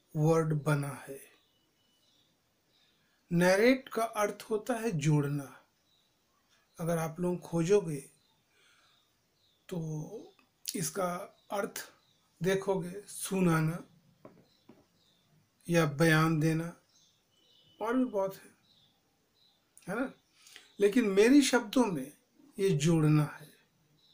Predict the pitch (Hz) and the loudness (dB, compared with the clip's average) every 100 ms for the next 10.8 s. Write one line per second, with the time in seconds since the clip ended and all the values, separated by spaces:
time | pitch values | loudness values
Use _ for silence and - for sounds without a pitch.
0 | _ _ _ _ _ _ _ _ _ _ | _ _ _ _ _ _ _ _ _ _
1 | _ _ _ _ _ _ _ _ _ _ | _ _ _ _ _ _ _ _ _ _
2 | - - - - 170 151 233 302 339 392 | -20 -20 -20 -10 -4 4 6 6 4 -4
3 | - - - - - - 208 208 - 220 | -10 -20 -20 -20 -20 0 2 2 0 0
4 | 240 247 - - 240 185 147 139 - - | 0 -2 -6 -8 -6 -4 -6 -14 -18 -6
5 | 185 190 175 143 131 - - - 143 160 | -4 0 -2 -2 -10 -20 -20 -18 -6 0
6 | 180 190 151 165 151 190 180 247 196 202 | 2 2 2 -2 -2 -4 -4 -6 -4 -2
7 | 208 - - - - - - - - _ | -2 -4 -8 -10 -12 -12 -12 -20 -20 _
8 | _ _ _ - - - - 160 - - | _ _ _ -14 -14 -10 -8 -8 -12 -20
9 | _ _ - _ - 226 220 190 175 175 | _ _ -20 _ 0 0 0 -6 -6 -6
10 | 165 156 143 - - 156 127 | -6 -6 -8 -8 -8 -8 -10